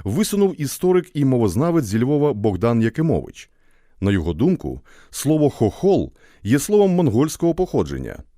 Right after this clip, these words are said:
і складається з двох частин: хох, синій блакитний,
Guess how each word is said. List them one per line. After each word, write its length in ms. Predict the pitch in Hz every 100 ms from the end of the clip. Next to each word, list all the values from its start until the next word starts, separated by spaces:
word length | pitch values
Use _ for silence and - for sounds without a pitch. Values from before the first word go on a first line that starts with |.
| _
і 80 | 110
складається 580 | - 117 107 190 - 185
з 80 | 98
двох 220 | 95 95
частин: 520 | 135 - - 85 69 - -
хох, 640 | - - 107 90 - -
синій 420 | - - 113 104 104
блакитний, 640 | 123 123 139 147 143